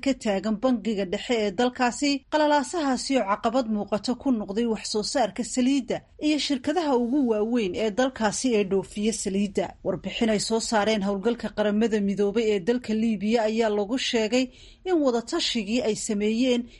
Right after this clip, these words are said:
ee soo bilowday Isniintii shalay ay ku soo idleeyeen isfahan buuxa, isla markaana labada dhinac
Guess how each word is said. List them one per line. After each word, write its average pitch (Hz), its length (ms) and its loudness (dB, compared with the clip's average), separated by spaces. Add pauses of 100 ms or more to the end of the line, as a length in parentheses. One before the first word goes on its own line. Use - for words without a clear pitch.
(120)
ee 262 120 2
soo 294 280 0
bilowday 254 420 2
Isniintii 254 540 0
shalay 190 360 -2 (100)
ay 220 140 0
ku 220 160 -6
soo 254 200 0
idleeyeen 220 640 0 (300)
isfahan 277 560 0
buuxa, 185 400 -4
isla 226 240 -4
markaana 240 440 0
labada 220 360 0
dhinac 214 340 0